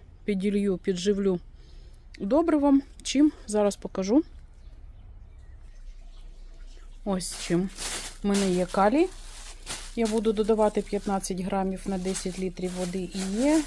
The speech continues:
нітрамофоска. Нітрамофоска, тут, е, написано один коробок з-під, е, сірників на десять літрів води.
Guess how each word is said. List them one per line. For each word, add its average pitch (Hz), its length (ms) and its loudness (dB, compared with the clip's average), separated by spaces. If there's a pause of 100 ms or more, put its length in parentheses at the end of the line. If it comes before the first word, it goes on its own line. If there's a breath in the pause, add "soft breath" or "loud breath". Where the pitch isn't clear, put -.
нітрамофоска. 214 960 0 (640 loud breath)
Нітрамофоска, 196 880 0
тут, 240 340 0
е, 214 220 4
написано 196 840 0 (340)
один 185 540 0
коробок 185 580 2 (160)
з-під, 226 540 -2 (100)
е, 208 320 0
сірників 214 640 -2 (920)
на 208 280 2
десять 202 380 0
літрів 185 300 -2 (100)
води. 156 260 0